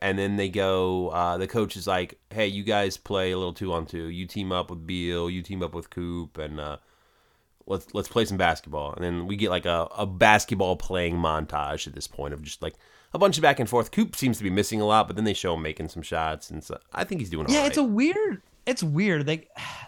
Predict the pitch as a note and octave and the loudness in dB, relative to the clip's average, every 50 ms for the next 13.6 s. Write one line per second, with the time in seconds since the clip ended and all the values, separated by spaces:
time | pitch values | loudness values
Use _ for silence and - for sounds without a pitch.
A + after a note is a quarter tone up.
0 | - - C3 B2+ - - D3+ - - - C#3 B2+ A#2 - - C#3+ C3 - - - | -4 0 0 0 2 2 2 4 8 8 8 8 8 4 4 6 6 6 8 8
1 | A#2+ B2 B2 B2 - - A2 G#2+ - A#2+ G#2+ G2+ G#2+ G#2+ - - C3 A2+ G#2 - | 8 8 8 6 4 0 -4 -4 -4 -8 -14 -14 -14 -8 -2 2 2 4 6 6
2 | - - - - B3 F#3+ A3+ A3+ F#3 C#4+ E4+ F4 C4 A3 A3 F#3 - _ - G3+ | 6 6 6 4 4 4 4 4 4 4 2 2 0 -2 -4 -6 -10 _ -4 -4
3 | A#3 G#3+ A#3+ D#4+ D#4+ A3 G#3 G3+ G3 - E3 D3+ D3 C3+ - E3 D3+ D3 D3 C#3+ | -2 0 0 0 0 0 -2 -2 -2 -2 -2 -2 -2 -2 -2 -2 -2 0 0 0
4 | C#3+ C#3+ C#3 D3 D3 C#3 A#2 D3 D3 C#3+ D3+ C#3+ C#3 D3+ C#3+ C#3 C3+ B2 C3+ C3+ | 0 0 -2 -2 -4 -4 -2 -2 -2 0 0 0 2 0 0 0 -2 -2 -4 -6
5 | A#2+ - _ - C#3+ C3+ A2+ C3+ C3 A#2+ - - C3+ C#3 C3 - A#2+ B2 - - | -10 -6 _ -2 -2 -2 -2 -4 -6 -6 -6 -6 -4 -4 -4 -6 -8 -10 -8 -2
6 | - - E3+ C#3+ D#3+ C3+ E3 C#3+ C3 C#3+ C#3+ C#3 B2+ - D3 C#3+ C#3 C#3 C#3+ C3+ | 0 0 2 2 2 2 0 0 2 2 0 2 2 2 2 2 2 2 0 0
7 | B2+ C3 C3 B2 - - D3 C3+ C3+ - - - - D#3 C#3 B2+ C3+ C#3 C3 C3 | 0 -2 -4 -4 -2 0 0 0 0 -2 -6 -4 -2 0 2 2 2 2 2 2
8 | C3 C3+ C3 C3 B2+ C3 B2+ B2+ C3 B2+ - C#3 C#3+ C#3 C#3 C3+ - - D3 C#3+ | 0 0 -2 -2 -2 -4 -4 -4 -6 -6 -4 -4 -2 -2 -2 -2 -2 0 -2 0
9 | C3+ D3+ D3 E3+ F3+ F3+ E3+ D#3 D#3 D#3+ E3 D#3+ D3+ C3+ B2 - D3+ D3 D3+ D3+ | 0 0 0 2 2 2 2 4 4 4 4 4 2 0 -2 -2 -2 -2 -2 -2
10 | - E3 D3+ D#3+ D#3+ E3 D#3+ C#3+ G#3 A3 - D3+ C3 A#2 - - - - - - | -2 -4 -4 -2 0 0 0 0 0 0 0 0 -2 -2 -4 -10 -16 -16 -16 -16
11 | - - - - F#3+ E3 - E3+ G#3+ D4 E4+ A#3+ A#3 A#3+ G#3+ G#3+ D#3 - F3 F3 | -16 -16 -8 -6 -6 -4 -2 0 0 2 2 2 2 2 2 0 0 2 2 2
12 | F3 D#3 C#3 B2+ C3+ C#3+ C3+ C#3 C3+ B2+ C3 D3 C#3+ C#3+ C#3+ C#3 C#3 C3 C3+ C#3 | 4 4 2 0 0 0 0 0 0 0 0 2 2 2 2 0 0 0 0 0
13 | C#3 C#3 C3+ C3 B2+ B2 C3 C3 B2 A#2 G#2 | 0 0 -2 -2 -4 -4 -4 -6 -6 -8 -10